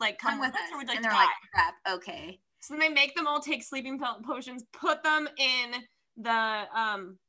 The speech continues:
Speaker 2: There's, like, a carriage waiting outside. So they get them in the carriage. They take
Speaker 1: Wait. Wait. I haven't finished this book, guys. Okay. You know how, like, ah, did the sleeping potion for those guys work?
Speaker 2: It's not an important detail.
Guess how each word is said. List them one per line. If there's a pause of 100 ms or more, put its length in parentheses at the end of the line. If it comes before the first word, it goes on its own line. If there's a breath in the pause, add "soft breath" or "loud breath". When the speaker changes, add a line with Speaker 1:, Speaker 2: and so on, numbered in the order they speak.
(880)
Speaker 2:
There's,
like,
a
carriage
waiting
outside.
So
they
get
them
in
the
carriage. (300 soft breath)
They
take
Speaker 1:
Wait. (1200)
Wait. (300)
I
haven't
finished
this
book,
guys.
Okay. (480)
You
know
how,
like, (920)
ah, (840 loud breath)
did
the
sleeping
potion
for
those
guys
work? (1200 soft breath)
Speaker 2:
It's
not
an
important
detail.